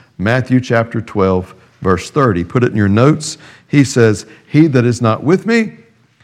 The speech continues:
is against me. He that gathereth not with me scattereth abroad." Boy, Jesus had some bold words, didn't he?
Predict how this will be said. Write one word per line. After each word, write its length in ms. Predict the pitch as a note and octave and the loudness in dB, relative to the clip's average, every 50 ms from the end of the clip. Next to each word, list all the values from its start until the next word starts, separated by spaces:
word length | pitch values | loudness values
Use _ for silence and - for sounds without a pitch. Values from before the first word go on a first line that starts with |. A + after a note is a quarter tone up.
| _ _ _ _ _ _ _ - | _ _ _ _ _ _ _ 0
is 160 | C#3 C3+ B2+ | 0 2 2
against 400 | C#3+ A2+ B2+ C#3 C#3+ C#3 - - | 0 0 0 -2 -2 -4 -6 -4
me. 240 | A#2 A2+ G2+ F#2+ F#2+ - - - _ _ _ _ _ _ _ _ _ _ _ _ _ _ | -2 -2 -2 -2 -6 -12 -18 -20 _ _ _ _ _ _ _ _ _ _ _ _ _ _
He 220 | - E3 F3+ F#3+ F#3+ | -2 0 2 2 2
that 220 | F3+ E3 C3 B2 | 2 0 0 -2
gathereth 500 | D3+ E3 F3+ G3+ G3+ F3+ F3+ E3+ D#3 D#3 | -2 0 2 2 0 0 -2 -4 -6 -4
not 300 | D3+ E3 F3+ G3+ A#3 A3 | -2 0 0 0 -2 -2
with 180 | G#3 G#3 G3 C#3+ | -2 -4 -4 -2
me 380 | F#3 G3 A3 A3 A3 G#3+ - - - _ _ _ _ - | -2 -2 -2 -2 -4 -6 -8 -12 -18 _ _ _ _ -16
scattereth 760 | - - - - - D#3 D3+ D#3+ E3+ E3 E3 E3 D#3 D#3 D#3 | -14 -12 -10 -6 -2 0 2 2 2 2 0 -2 -4 -4 -6
abroad." 640 | C#3 B2+ C#3 D3 C#3+ C3 A#2+ G#2 F2 - A2 A2 G#2 - _ _ _ _ _ _ _ _ _ _ _ _ _ _ _ _ _ _ _ _ _ _ _ _ _ _ _ _ _ _ _ _ _ _ _ _ _ _ _ _ _ _ _ | -6 -2 0 0 2 2 0 -2 -4 -8 -10 -12 -14 -14 _ _ _ _ _ _ _ _ _ _ _ _ _ _ _ _ _ _ _ _ _ _ _ _ _ _ _ _ _ _ _ _ _ _ _ _ _ _ _ _ _ _ _
Boy, 180 | - D3 D#3 D#3 | 0 2 2 2
Jesus 380 | A#2+ A#2 E3+ G3+ F3+ D#3 B2 D3 | 2 2 2 2 2 0 0 -2
had 180 | D3 C#3 A2 | -2 -2 -2
some 160 | - B2 A2 | -4 -6 -4
bold 280 | G2+ B2 C#3+ E3 F3+ D#3+ | -2 0 0 0 0 0
words, 420 | C#3+ D3 F3 G3 D#3+ C3 G#2 F#2+ | 0 0 0 0 -2 -4 -4 -4
didn't 220 | G2+ B2+ E3 G3+ B3 | -2 -2 0 0 0
he? 840 | C4 A3+ - - - - - _ _ _ _ _ _ _ _ - | -2 -2 -6 -10 -16 -20 -20 _ _ _ _ _ _ _ _ -16